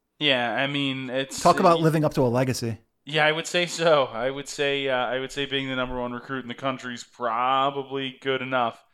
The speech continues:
Speaker 2: <laughs>
Speaker 1: Um, it's, yeah, I, I mean, I don't see why, I don't see why that, <laughs> that couldn't be the case. That's nuts, though. And I feel really old. I felt really old the other day because, and this is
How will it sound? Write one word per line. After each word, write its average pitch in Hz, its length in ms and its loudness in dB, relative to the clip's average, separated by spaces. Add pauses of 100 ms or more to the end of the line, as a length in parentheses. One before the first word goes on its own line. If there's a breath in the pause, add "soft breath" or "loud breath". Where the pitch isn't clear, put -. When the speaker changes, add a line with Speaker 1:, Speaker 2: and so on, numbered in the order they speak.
(200)
Speaker 2:
<laughs> - 340 -6
Speaker 1:
Um, 113 460 -4 (320)
it's, 185 420 -4
yeah, 143 240 2
I, 120 320 0
I 139 60 0
mean, 139 120 -2
I 135 120 4
don't 135 200 -4
see 139 240 -8
why, 117 680 -2 (640)
I 120 40 -6
don't 117 140 -6
see 131 140 -8
why 110 380 -2
that, 110 340 -4
<laughs> 123 240 -12
that 104 320 -8
couldn't 120 320 -10
be 113 120 -10
the 95 80 -14
case. 110 420 -10
That's 151 280 -2
nuts, 131 320 2
though. 104 300 2
And 101 100 -6
I 123 240 2
feel 147 240 -2
really 139 260 4
old. 131 120 6 (260 loud breath)
I 180 80 4
felt 233 260 4
really 208 240 4
old 180 360 -2
the 139 100 0
other 139 160 2
day 135 420 0
because, 117 520 -2 (280 soft breath)
and 131 80 -6
this 131 160 -4
is - 400 -12